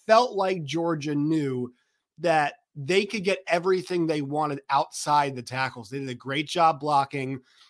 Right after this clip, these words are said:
uh, a lot of yards after contact. And you even saw the first touchdown, Stetson Bennett outside the tackle. Just T C U,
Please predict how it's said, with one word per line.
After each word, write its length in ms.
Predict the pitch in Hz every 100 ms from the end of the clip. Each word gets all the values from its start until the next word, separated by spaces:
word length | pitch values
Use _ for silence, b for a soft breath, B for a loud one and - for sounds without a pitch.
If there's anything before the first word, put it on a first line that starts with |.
| b -
uh, 300 | 151 139 135
a 80 | 139
lot 280 | 139 143 160
of 60 |
yards 360 | 156 147 156 151
after 300 | 147 - 165
contact. 840 | - 131 135 123 127 123 123 - b b b _ _
And 340 | 160 151 147
you 140 | 147 165
even 100 | 175
saw 220 | 175 160
the 80 | 147
first 280 | 135 175 -
touchdown, 440 | 147 - 147 131
Stetson 280 | 123 139 131
Bennett 220 | 143 139
outside 240 | 131 -
the 80 | 131
tackle. 340 | - 139 127 123
Just 220 | 123 -
T 200 | - 226
C 180 | - 202
U, 400 | 196 180 156